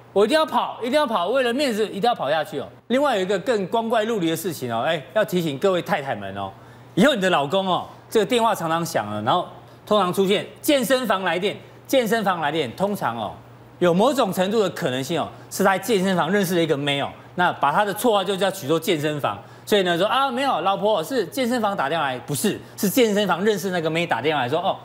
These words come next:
来哦，赶快来运动，赶快来运动哦。所以呢，去查一下老公的手机有没有出现健身房这三个字哦，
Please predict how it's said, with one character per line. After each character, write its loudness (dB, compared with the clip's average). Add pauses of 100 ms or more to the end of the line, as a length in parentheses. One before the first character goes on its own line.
(340)
来 2
哦， 0
赶 -2
快 0
来 0
运 -2
动， 0
赶 -4
快 2
来 2
运 -4
动 0
哦。 -6
所 -4
以 4
呢， -2 (300)
去 -2
查 2
一 -2
下 2
老 0
公 -2
的 0
手 -2
机 -2
有 0
没 2
有 0
出 -6
现 0
健 0
身 0
房 -2
这 -2
三 -2
个 -4
字 -6
哦， -2